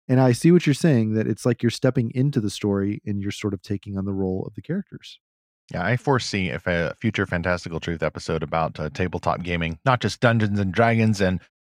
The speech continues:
Speaker 2: uh, some of the, you know, mixed legacy of evangelicals' response to that, you know, but games like, uh, Pathfinder, or even some Christian-made tabletop, uh, games that, uh, have a lot of great opportunities for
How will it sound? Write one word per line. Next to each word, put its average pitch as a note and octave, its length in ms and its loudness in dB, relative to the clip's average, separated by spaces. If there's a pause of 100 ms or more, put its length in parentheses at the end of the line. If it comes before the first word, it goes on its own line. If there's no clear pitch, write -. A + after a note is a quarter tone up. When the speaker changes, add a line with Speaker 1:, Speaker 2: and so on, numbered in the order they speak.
Speaker 2:
uh, F2 100 -2
some G2+ 220 -2
of F#2 140 0
the, G2 60 0
you F2 200 0
know, E2+ 140 -4 (160)
mixed F#2+ 440 -8
legacy G2 600 0
of F2+ 320 0
evangelicals' F#2+ 680 -2
response G2 460 0
to G2+ 80 -2
that, G2 300 2 (340)
you D#3 60 2
know, B2 100 8
but A2+ 180 2
games A#2+ 360 4
like, G#2+ 240 2
uh, G#2 140 4
Pathfinder, F#2+ 560 2
or F#2+ 40 0
even A2 220 -2
some G#2+ 240 0
Christian-made D#2+ 560 0
tabletop, E2 600 0
uh, E2 240 0
games D#2+ 420 -4
that, E2 280 -2
uh, E2 140 0 (360)
have F2 220 0
a - 100 -4
lot F2 300 0
of E2 140 -6
great F2+ 240 0
opportunities F2 640 -4
for F2+ 260 -2